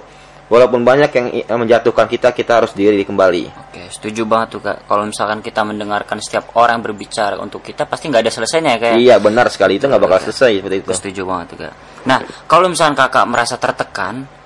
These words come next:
Speaker 2: ya, ini khususnya ketika Kakak tertekan karena orang lain
Speaker 1: Oh,
Speaker 2: yang di sekitar
Speaker 1: iya.
Speaker 2: Kakak itu mencibir Kakak karena Kakak itu mungkin, eh, sedang usaha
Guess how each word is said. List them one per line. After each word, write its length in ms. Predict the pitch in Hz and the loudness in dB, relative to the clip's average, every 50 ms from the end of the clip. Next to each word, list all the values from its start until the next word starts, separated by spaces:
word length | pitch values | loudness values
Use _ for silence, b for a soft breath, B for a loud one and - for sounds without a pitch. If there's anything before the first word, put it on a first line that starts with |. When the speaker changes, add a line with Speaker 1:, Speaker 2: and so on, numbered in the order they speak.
| - - | -16 -8
Speaker 2:
ya, 200 | - 110 120 - | -6 -4 -4 -4
ini 160 | - - 143 | -4 -4 -2
khususnya 520 | 135 - - 143 135 - 135 - - 151 135 | -2 -2 -2 -2 -2 -4 -6 -6 -4 -2 -2
ketika 440 | - 123 - - 113 - 110 104 101 | -2 -4 -6 -6 -6 -6 -6 -4 -4
Kakak 320 | 101 98 - - 120 - - B B B B B B B B B | -6 -6 -4 -4 -4 -4 -6 B B B B B B B B B
tertekan 520 | - 113 113 - - 113 - - 131 131 127 | -6 -6 -6 -4 -4 -6 -4 -2 -2 -2 -2
karena 640 | - 123 120 110 110 117 135 156 156 151 123 - - - - - - | -2 -4 -4 -4 -2 -2 -2 -2 -2 -2 -4 -6 -10 -14 -20 -8 -4
orang 320 | - 131 127 123 123 127 117 | 0 0 0 0 -2 -2 -2
lain 300 | 113 104 104 107 120 147 156 151 - - - | -2 -2 -2 -4 -4 -6 -8 -10 -14 -12 -6
Speaker 1:
Oh, 80 | 95 95 | -2 0
Speaker 2:
yang 80 | - | 0
di 80 | - 120 | 0 -2
sekitar 320 | - - - 82 - - | -4 -4 -4 -2 -2 -2
Speaker 1:
iya. 40 | 107 | -2
Speaker 2:
Kakak 220 | 117 110 - 143 135 131 | -2 -2 -2 -2 -4 -4
itu 400 | - - 190 190 180 160 - 127 | -2 -2 0 0 0 0 -2 -4
mencibir 480 | 135 135 - - 151 131 135 127 - | -4 -4 -4 -4 -4 -4 -4 -4 -4
Kakak 480 | - 123 123 - - - - - - - | -6 -6 -6 -4 -6 -6 -6 -10 -10 -4
karena 480 | - 123 117 107 123 143 156 156 156 | -2 -2 0 0 0 2 2 2 0
Kakak 320 | - - 117 - - 123 101 | -2 -4 -6 -4 -2 -2 -4
itu 320 | 113 110 - - 143 156 | -4 -6 -6 -4 -4 -2
mungkin, 480 | 147 127 120 120 110 - 143 156 175 170 - B B B B B B B B B B | -2 -4 -4 -8 -8 -6 -6 -6 -6 -6 -10 B B B B B B B B B B
eh, 320 | 113 117 113 110 107 107 | 4 4 4 4 2 0
sedang 320 | 107 - 131 127 123 120 - - | -2 -2 0 0 0 0 -2 -4
usaha 240 | 120 - 131 113 - | -4 -2 -2 -2 -2